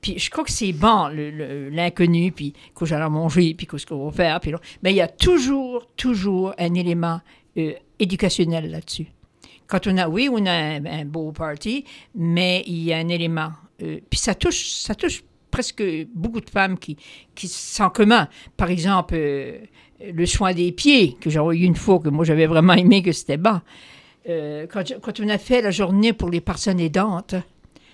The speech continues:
je pense qu'il y a un des, des, des, des événements riches que, que j'ai connus avec ça.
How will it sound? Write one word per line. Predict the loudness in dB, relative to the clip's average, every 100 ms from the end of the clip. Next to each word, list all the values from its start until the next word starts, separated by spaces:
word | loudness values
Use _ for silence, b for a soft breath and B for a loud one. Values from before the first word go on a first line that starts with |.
| b -12
je | -10
pense | -4 -2 -2
qu'il | -4
y | -2
a |
un |
des, | -2 -2 -4 -6
des, | -8 -10 -10 -14 -10
des, | -8 -8 -14 -14
des | -12 -4 -2
événements | 0 0 0 0
riches | 2 4 4 0
que, | -4
que | -6 -4 -6 -4
j'ai | -6
connus | -2 -2 -2
avec | -4 -6
ça. | -6